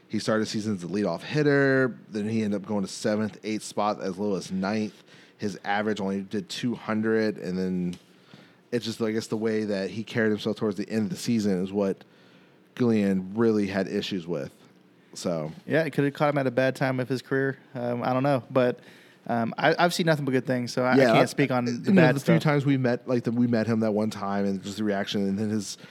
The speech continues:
Speaker 1: where he carries himself, and I was always like, "Wow, like,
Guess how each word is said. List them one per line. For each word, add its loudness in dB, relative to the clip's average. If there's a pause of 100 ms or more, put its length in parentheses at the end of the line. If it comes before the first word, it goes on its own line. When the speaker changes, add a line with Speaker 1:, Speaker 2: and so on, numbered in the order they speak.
(760)
Speaker 1:
where 8
he 6
carries 6
himself, 2
and 4
I 4
was 2
always 2
like, -2
"Wow, -2
like, -12